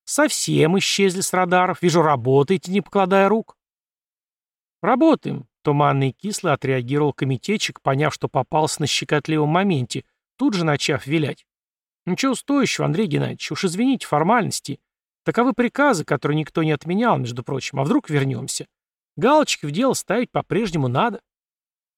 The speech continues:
Скопин насупился, кивая всё с тем же «ну-ну».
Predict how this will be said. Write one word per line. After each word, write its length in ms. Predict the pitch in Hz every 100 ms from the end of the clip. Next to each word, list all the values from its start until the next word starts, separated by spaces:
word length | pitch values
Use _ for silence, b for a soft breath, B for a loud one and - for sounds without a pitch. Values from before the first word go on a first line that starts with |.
| _ _ _ _
Скопин 460 | - - 156 - 143
насупился, 640 | 139 - 254 - 220 -
кивая 380 | - 143 139 143
всё 220 | - 147
с 80 | -
тем 220 | - 139
же 100 | 120
«ну-ну». 380 | 139 190 190 -